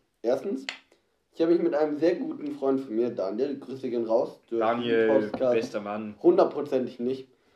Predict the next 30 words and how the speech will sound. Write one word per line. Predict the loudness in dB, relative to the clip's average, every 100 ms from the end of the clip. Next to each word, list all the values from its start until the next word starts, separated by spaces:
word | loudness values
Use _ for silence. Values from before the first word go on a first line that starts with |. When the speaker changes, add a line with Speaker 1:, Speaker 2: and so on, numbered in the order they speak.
| _ _
Speaker 1:
Ähm, | 2 2 2 -2 -4 -8 _ _ _ _ _ _ _
mit | 0 6
dem | 6
hab |
ich | 6
mich | 2
gleichzeitig, | 4 4 4 0 -2 -6 _
äh, | 2 4 4 2
angemeldet | -2 -2 -2 -2 -2 -2
und | -4 -2
wir | 0 0
haben | -2 -4 -10 _ _ _
elf | -4 -4 -2
Tage | -2 -2
auseinander | -2 -4 -6
Geburtstag. | -8 -10 -10 -10 0
Er | 2
am | 2
dritten | 0 -4 0
März, | -2 -4
ich | -8
am | -8
vierzehnten | -6 -8 -8 -8
März, | -10 -14 -12
falls | -12 -10
ihr |
mir | -14
gratulieren | -14 -16 -18 -18
wollt. | -20 _ _ _ _ -2
Ähm, | 4 4 4 0 -6